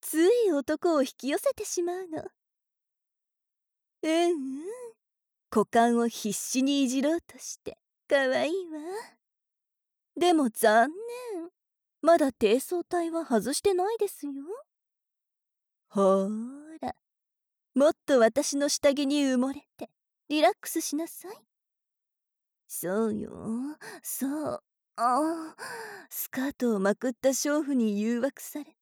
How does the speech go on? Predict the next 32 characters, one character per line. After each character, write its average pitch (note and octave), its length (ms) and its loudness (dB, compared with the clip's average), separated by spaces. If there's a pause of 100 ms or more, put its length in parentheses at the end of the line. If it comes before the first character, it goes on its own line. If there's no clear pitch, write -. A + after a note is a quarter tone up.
て、 - 280 -12 (460)
四 D4 160 4
つ D#4 240 0
ん D#4 80 2
這 D#4 180 6
い D#4+ 60 0
の D#4+ 140 -6
ま D#4+ 140 -6
ま、 E4 220 -12 (360)
真 C4+ 160 4
っ C#4 40 4
白 - 540 -2
な C4+ 120 -4
下 - 280 2
着 C#4 120 0
の D4 140 2
匂 D4 320 -2
い D#4+ 160 -8
を C#4 80 -10 (180)
ク - 160 -8
ン G4 40 -4 (220)
ク - 140 -10
ン。 - 80 -16 (920)
こ B3+ 160 8
ん B3 80 2
な C4+ 100 0
姿 C#4+ 440 0
見 F#3 160 -2
ら G3+ 120 4
れ C4 120 -6
た A3+ 100 -10
ら E3+ 160 -14